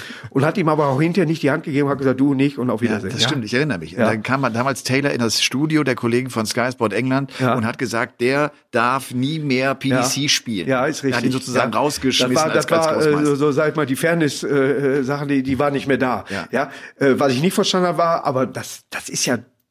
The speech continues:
Speaker 2: als Zuschauer mit Barnefeld, weiß ich nicht, was passiert ist.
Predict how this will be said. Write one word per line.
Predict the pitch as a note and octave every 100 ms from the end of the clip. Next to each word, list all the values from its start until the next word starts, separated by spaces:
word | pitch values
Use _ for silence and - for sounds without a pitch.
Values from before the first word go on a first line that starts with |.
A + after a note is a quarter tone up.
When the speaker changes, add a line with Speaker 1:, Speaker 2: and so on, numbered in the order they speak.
| _ -
Speaker 2:
als | C3+
Zuschauer | - F#3 - G#2+ D3 -
mit | C3+ C3 B2+
Barnefeld, | C#3 F3+ F#3 F3+ F3 - - -
weiß | C#3
ich | C3
nicht, | C#3 E3
was | B2 -
passiert | G2+ - B2 G2
ist. | - -